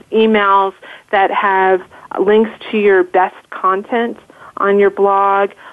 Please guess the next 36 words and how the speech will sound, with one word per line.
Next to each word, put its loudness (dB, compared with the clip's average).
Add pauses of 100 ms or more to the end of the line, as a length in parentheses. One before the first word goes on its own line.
(120)
Um, -2
and 0
for 0
each -2
of -2
those 2 (440)
site, 0
uh, 0
or 2
each -4
of -4
those 2
softwares, 0 (400)
you 0
can -2
also 0
have 0
it, 2 (320)
um, -4 (420)
ha-, -2
have 0
a 2
s-, -20
newsletter 2
sign -2
up -4
or 0
an -6
email -2
sign, -2 (480)
sign 0
up -4
directly 0
on -2
your -2
blog. 0